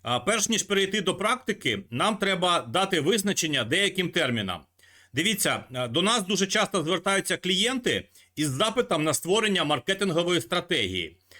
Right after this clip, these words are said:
Але насправді їм потрібна не маркетингова стратегія, їм потрібний маркетинговий план.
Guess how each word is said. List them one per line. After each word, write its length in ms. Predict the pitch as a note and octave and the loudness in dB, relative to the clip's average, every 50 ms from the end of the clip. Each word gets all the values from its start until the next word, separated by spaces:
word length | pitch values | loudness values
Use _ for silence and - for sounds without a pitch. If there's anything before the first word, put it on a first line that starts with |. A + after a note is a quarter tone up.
| - - - | -20 -8 -4
Але 200 | A#2+ C#3 F3 F#3 | 0 2 2 2
насправді 500 | G3+ F#3 - - A#3 B3+ C4+ A#3+ G#3 G3+ | 2 0 0 0 0 0 2 0 0 0
їм 220 | D#3+ F3+ A3 G3+ | 2 2 2 2
потрібна 460 | F#3+ F#3+ F#3 F#3+ G3 G#3+ F3+ F3+ F3 E3 | 0 0 0 0 -2 0 0 0 0 2
не 120 | F3 F3+ | 2 2
маркетингова 680 | F3 F3+ F3 - B3 B3 C#4 C4 A3+ G#3+ G#3 F#3+ F3 | 0 0 0 -2 -4 -4 -2 -2 0 0 0 0 0
стратегія, 720 | - - - E3+ D#3+ - E3 D3 A2+ G2 G#2 G2 F#2 F2 - - | -2 -2 -6 -6 -2 -2 0 0 2 2 0 0 -2 -4 -6 -10
їм 300 | G2+ F#2 C#3 A3 B3+ G#3+ | -6 -4 -2 -2 0 0
потрібний 500 | A3 F#3+ - - G3 A3 G3+ G3+ G3+ E3+ | -2 -4 -2 -2 -2 0 0 0 0 2
маркетинговий 680 | D3+ D#3 - - F#3 F#3 F#3 F#3 E3+ D3+ E3 E3 F3 | 2 0 0 -2 -2 -2 -2 -2 -2 0 0 0 0
план. 420 | E3+ - E3 D#3 B2+ G#2+ F#2 E2 | -2 -2 0 0 0 0 -2 -4